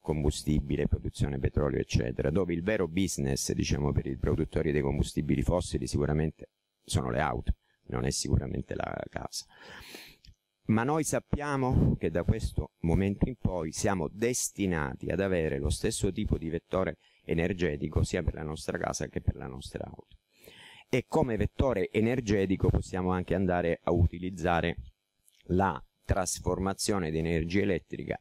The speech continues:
in idrogeno attraverso elettrolisi, utilizzandola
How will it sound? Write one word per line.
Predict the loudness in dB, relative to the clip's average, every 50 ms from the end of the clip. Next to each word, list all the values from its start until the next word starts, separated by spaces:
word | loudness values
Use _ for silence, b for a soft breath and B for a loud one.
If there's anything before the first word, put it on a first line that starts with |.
| _
in | 0 0 2 2
idrogeno | 2 2 2 2 2 0 0 -2 -2 -2 -2
attraverso | -2 -4 -2 -2 0 2 2 4 4 2 4 2 2 0 0 B B B B B
elettrolisi, | B 0 2 2 0 0 0 0 2 2 2 2 2 0 -2 -2 -8 B B B B B B B B B B
utilizzandola | 4 4 4 4 2 2 2 2 2 2 2 2 2 2 2 0 2 2 2 2 0